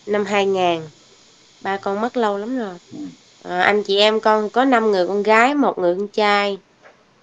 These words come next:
Speaker 1: Mấy chị cũng khó khăn, cũng cho con cơm, nước, ăn uống. Ờ, mùa dịch vừa rồi thì cũng cho con thức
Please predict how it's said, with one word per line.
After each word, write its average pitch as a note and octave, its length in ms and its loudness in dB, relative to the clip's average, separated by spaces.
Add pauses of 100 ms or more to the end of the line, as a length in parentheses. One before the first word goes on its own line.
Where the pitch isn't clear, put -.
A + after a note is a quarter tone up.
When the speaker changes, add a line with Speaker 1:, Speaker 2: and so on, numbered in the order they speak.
(160)
Speaker 1:
Mấy G3+ 260 -2
chị F3+ 400 2
cũng A3+ 160 0
khó C#4 320 0
khăn, A3+ 180 -2 (480)
cũng F#3+ 240 -4
cho G#3 260 4
con G#3 300 0
cơm, G#3+ 400 4
nước, B3 340 2
ăn G#3 240 0
uống. A#3 360 2 (720)
Ờ, F#3+ 180 -8
mùa G3 220 0
dịch F3+ 280 0
vừa F3+ 120 0
rồi E3+ 320 2
thì E3+ 160 -4
cũng G3 260 -6
cho G3+ 260 -2
con G3+ 280 -4
thức C4 160 -6